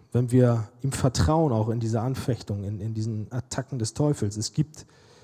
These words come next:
ja allgemein sehr viel Zuversicht im Leben und auch Beständigkeit. Und der Zweifler, der halt,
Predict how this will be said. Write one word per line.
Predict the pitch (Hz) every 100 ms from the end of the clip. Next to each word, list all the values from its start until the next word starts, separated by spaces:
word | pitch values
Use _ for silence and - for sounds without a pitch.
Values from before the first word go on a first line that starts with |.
| - - _ _ -
ja |
allgemein | 117 147 143 135
sehr | 135
viel | - 139
Zuversicht | - 196 - 151 156 -
im | 156
Leben | 156 156 156 147 - - _ _ _ _
und | -
auch | 131
Beständigkeit. | - - - 147 143 - - 135 127 - - - _ _ _ _ _ _ _ -
Und | 127
der |
Zweifler, | - - 139 170 135
der | 123 123
halt, | 120 120 113